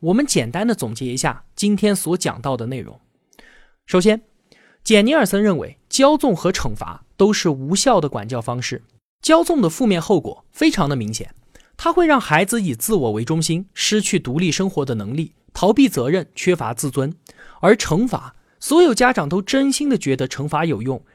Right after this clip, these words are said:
因为这确实可以立即停止孩子的不良行为。但是从长期来看，惩罚带给孩子的只有愤怒、报复、反叛和退缩。其次，阿德勒认为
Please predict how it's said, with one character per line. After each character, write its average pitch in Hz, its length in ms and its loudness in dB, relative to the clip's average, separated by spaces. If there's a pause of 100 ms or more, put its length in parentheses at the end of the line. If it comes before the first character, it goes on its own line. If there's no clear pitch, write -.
(160)
因 320 140 6
为 339 140 4
这 294 100 0
确 339 320 2
实 156 200 -2
可 139 160 -2
以 139 180 -6 (120)
立 262 220 6
即 151 220 -4
停 156 300 -4
止 135 160 -4
孩 131 240 -6
子 143 100 -8
的 117 80 -6
不 160 160 -4
良 117 180 -4
行 - 160 -12
为。 - 200 -18 (320)
但 226 120 8
是 190 120 -2
从 165 180 -4
长 135 260 -4
期 165 140 -4
来 113 160 -4
看， 110 240 -16 (300)
惩 226 240 0
罚 214 180 2
带 285 160 4
给 160 140 0
孩 139 240 -4
子 139 120 -12
的 - 280 -18
只 185 180 0
有 170 100 2
愤 175 380 4
怒、 120 200 -4 (200)
报 190 260 6
复、 - 380 -16
反 117 340 -2
叛 - 280 -8 (160)
和 127 240 -8
退 135 200 0
缩。 127 300 -6 (720)
其 175 160 0
次， - 280 -4 (400)
阿 254 120 6
德 185 140 2
勒 185 120 4
认 147 200 0
为 - 180 -12